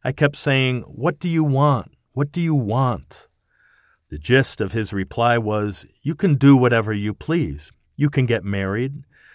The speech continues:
You can have the job of your choice. But it would please me if you have me."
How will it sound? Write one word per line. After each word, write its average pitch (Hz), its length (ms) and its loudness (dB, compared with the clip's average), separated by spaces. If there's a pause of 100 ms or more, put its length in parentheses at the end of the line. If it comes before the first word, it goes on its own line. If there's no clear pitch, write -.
(160)
You 143 100 0
can 139 160 2
have 117 220 4
the 113 80 -4
job 104 380 2
of 95 140 -4
your 92 120 -4
choice. 95 600 -10 (540)
But 95 140 -6
it 98 80 -6
would 104 220 -4
please 160 460 2
me 95 540 -2
if 98 220 -6
you 92 200 -2
have 90 520 -6
me." 85 720 -8